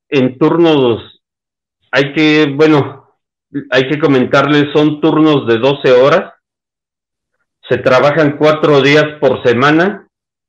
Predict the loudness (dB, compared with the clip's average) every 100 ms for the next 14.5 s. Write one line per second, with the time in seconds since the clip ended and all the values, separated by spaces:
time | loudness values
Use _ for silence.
0 | _ _ -4 -4 -4 _ 0 2 2 0
1 | -4 -2 2 2 2 2 2 2 4 4
2 | 2 0 -2 -2 -2 -2 -4 -4 -2 0
3 | 0 0 -2 -4 _ -2 0 0 -2 -2
4 | 0 0 -2 -4 -4 -2 -2 -4 -12 -14
5 | _ _ _ _ _ _ _ _ _ _
6 | _ _ _ _ _ _ _ -6 0 0
7 | 2 2 2 2 2 2 2 2 0 0
8 | 0 -6 -20 _ 0 2 4 2 0 -10
9 | _ _ _ _ _ _ 0 2 0 -4
10 | -8 0 0 2 2 2 4 4 4 2
11 | -2 -2 0 2 0 0 2 4 4 2
12 | 0 -4 -20 _ _ _ _ _ _ _
13 | -6 -4 -2 0 2 0 -2 0 0 2
14 | 2 2 2 -2